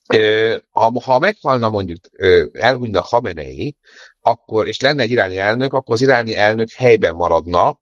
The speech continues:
illetve tenné tovább a dolgát. Ha csak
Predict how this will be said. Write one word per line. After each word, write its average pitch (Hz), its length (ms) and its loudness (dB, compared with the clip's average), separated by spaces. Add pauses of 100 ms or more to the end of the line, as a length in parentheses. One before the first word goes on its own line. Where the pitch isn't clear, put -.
(260)
illetve 98 640 0 (240)
tenné 110 260 0
tovább 90 300 0
a 90 80 -4
dolgát. 78 640 -4 (260)
Ha 151 200 0
csak 104 300 -10